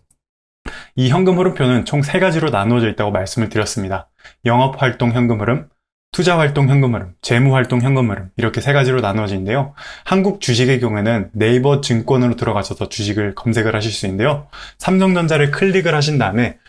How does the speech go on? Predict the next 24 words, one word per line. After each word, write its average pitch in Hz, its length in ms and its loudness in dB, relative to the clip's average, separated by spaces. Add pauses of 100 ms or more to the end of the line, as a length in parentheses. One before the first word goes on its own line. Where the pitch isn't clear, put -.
(140)
증권 135 420 4
정보를 117 400 2
클릭을 170 380 0
하시면 110 400 -2
이러한 117 320 2
창으로 151 380 0
넘어오실 117 400 0
수 113 120 -6
있습니다. 95 440 -8 (380)
여기서 131 540 2 (160)
종목 165 440 4
분석을 120 500 2 (160)
클릭을 151 400 2
하시면은 120 500 0 (240)
이렇게 113 540 0 (200)
한국 151 360 -2
주식에 113 360 0
대한 113 340 -2
삼성전자의 139 760 0
종목 127 380 2
분석을 120 400 0
하실 127 220 0
수 127 140 -6
있는데 101 320 -4